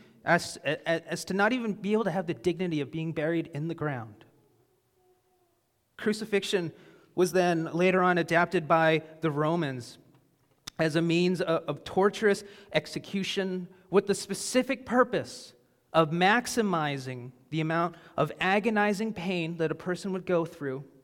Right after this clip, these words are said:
while at the same time prolonging that experience of death for as long as possible. The, the scourging of Jesus' back was not just a form of capital punishment in and of itself. It was actually a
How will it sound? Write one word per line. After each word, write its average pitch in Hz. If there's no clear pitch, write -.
while 160
at 170
the 180
same 208
time 196
prolonging 185
that 156
experience 156
of 139
death 160
for 160
as 151
long 143
as 135
possible. 117
The, 160
the 196
scourging 160
of 151
Jesus' 175
back 165
was 175
not 208
just 214
a 190
form 208
of 165
capital 185
punishment 190
in 175
and 175
of 160
itself. 196
It 196
was 185
actually 202
a 175